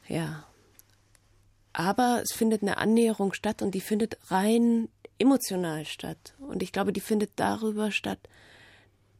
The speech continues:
dass die Männer, in den Männern ein Verständnis für den anderen wach wird. Und ich glaube, dieses Verständnis öffnet den Raum,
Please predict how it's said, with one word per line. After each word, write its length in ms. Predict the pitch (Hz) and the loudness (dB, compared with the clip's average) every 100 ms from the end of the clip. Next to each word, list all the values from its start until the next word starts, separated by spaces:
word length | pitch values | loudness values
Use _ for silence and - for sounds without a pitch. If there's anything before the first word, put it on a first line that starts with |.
| _ _ _ - | _ _ _ -8
dass 160 | 190 180 - - _ _ _ _ _ _ _ _ - | -6 -4 -8 -12 _ _ _ _ _ _ _ _ -4
die 140 | 190 | 0
Männer, 440 | 202 202 220 - | 2 4 2 0
in 140 | - 196 | -2 0
den 240 | 202 196 | 2 2
Männern 460 | 190 208 220 214 202 - _ _ _ _ _ _ - | 2 2 2 0 -2 -8 _ _ _ _ _ _ -4
ein 160 | 196 | -2
Verständnis 640 | 190 196 - 226 240 233 202 | -2 -2 0 2 2 2 0
für 180 | - 190 | -6 -6
den 200 | 170 165 | -4 -4
anderen 560 | - 160 160 160 156 - _ _ _ _ _ - | -4 -8 -8 -10 -12 -14 _ _ _ _ _ -10
wach 300 | 151 - 180 | -10 -12 -14
wird. 380 | 160 151 - - _ - - - - - | -12 -12 -18 -20 _ -20 -20 -20 -20 -12
Und 160 | 160 | -10
ich 120 | 165 - | -8 -6
glaube, 180 | 185 - | -8 -6
dieses 240 | 202 196 185 | -6 -4 -6
Verständnis 1000 | - 175 - 202 247 254 220 202 - - _ _ _ - - _ _ _ _ - | -6 -6 -2 2 2 2 0 0 -4 -10 _ _ _ -20 -20 _ _ _ _ -2
öffnet 400 | 226 240 208 - | 2 2 2 2
den 140 | 190 | 2
Raum, 580 | 180 170 180 190 185 | 2 2 2 2 0